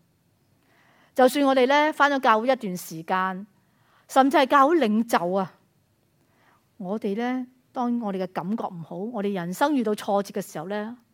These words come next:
可能我哋都會諗住離開神。弟兄姊妹，你信咗耶穌幾耐啊？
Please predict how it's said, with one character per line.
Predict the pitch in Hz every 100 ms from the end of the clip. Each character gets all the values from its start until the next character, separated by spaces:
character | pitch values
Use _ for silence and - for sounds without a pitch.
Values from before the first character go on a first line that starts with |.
| _ _ _ _ _ _ _ _
可 | 208
能 | 233 180
我 | 180
哋 | 175
都 | 214 214
會 | 185 175
諗 | 165 170 202
住 | 180
離 | 156 175 233 143
開 | 139 185
神。 | 175 156 139 151 _ _ _ _ _ _ _ _ _ _ _ _ _ _ -
弟 | 190
兄 | 233
姊 | 226
妹， | 196 165 165 _ _ _ _ _ _ _ -
你 | 196
信 | 208
咗 | 196 220
耶 | 175
穌 | 160 208
幾 | 165
耐 | 180 160 156
啊？ | 147